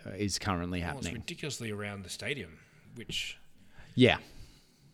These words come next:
Speaker 2: I don't know why they're being forced to do it. I mean, yeah, they'll need a stadium, and they don't need it to start with. They've got two A F L stadiums that are used currently.
Speaker 1: Yes. Yeah, absolutely. Just not,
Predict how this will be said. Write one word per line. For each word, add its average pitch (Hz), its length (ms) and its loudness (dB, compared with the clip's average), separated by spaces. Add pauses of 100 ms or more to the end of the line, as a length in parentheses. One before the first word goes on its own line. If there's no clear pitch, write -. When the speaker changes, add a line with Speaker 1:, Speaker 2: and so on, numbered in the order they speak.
(260)
Speaker 2:
I 113 60 -4
don't 120 140 -6
know 107 120 -6
why 107 360 -4
they're 104 120 -6
being 98 220 -6
forced 117 320 -6
to 104 60 -8
do 110 160 -4
it. 185 160 -6
I 120 40 -8
mean, 120 260 -6 (140)
yeah, 165 200 4
they'll 139 120 0
need 123 160 2
a 110 60 -2
stadium, 107 320 -2
and 110 80 -4
they 139 60 2
don't 113 160 -2
need 110 180 0
it 104 120 -10
to - 60 -6
start 107 300 -4
with. 92 120 -8
They've 101 120 -4
got - 160 -8
two 120 180 -2
A 104 60 -4
F 101 160 -6
L 104 60 -6
stadiums 101 420 -6
that 95 100 -10
are 95 40 -10
used 98 260 -8
currently. 110 420 -6 (200)
Speaker 1:
Yes. - 440 4 (160)
Yeah, 113 180 10
absolutely. 104 540 4
Just 107 260 2
not, 107 180 2